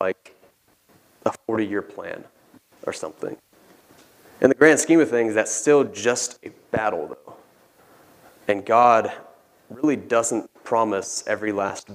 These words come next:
battle, every last circumstance, that is, to go in our favor. He does promise the war. That is, he promises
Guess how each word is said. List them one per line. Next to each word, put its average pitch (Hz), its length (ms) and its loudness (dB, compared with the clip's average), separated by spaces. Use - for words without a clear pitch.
battle, 131 460 -2
every 120 140 -20
last 107 340 0
circumstance, 117 760 0
that 98 180 -10
is, 98 220 -10
to 110 100 -6
go 104 220 2
in 101 60 -4
our 98 280 -6
favor. 95 480 -8
He 117 80 -6
does 131 540 0
promise 123 500 -2
the 101 80 -8
war. 107 340 -6
That 107 180 2
is, 107 260 0
he 117 120 -10
promises - 1120 -6